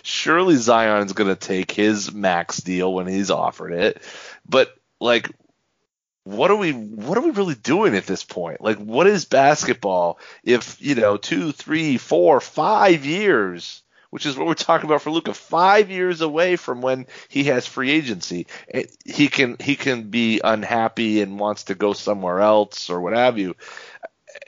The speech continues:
You know, and, and yeah, I mean, just judging by the Anthony Davis situation, it's two years before that. So basically,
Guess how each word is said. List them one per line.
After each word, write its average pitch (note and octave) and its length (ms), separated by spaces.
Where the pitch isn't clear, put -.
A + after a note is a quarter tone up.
You B2+ 240
know, B2 180
and, C3+ 200
and C#3+ 320
yeah, C#3+ 280
I A2+ 200
mean, A#2 160
just A#2+ 260
judging B2 300
by A2+ 140
the A2 120
Anthony G2+ 240
Davis D3 340
situation, G#2 640
it's G#2+ 220
two C3 140
years A#2 260
before G2 380
that. G2+ 360
So G#2 160
basically, A2 600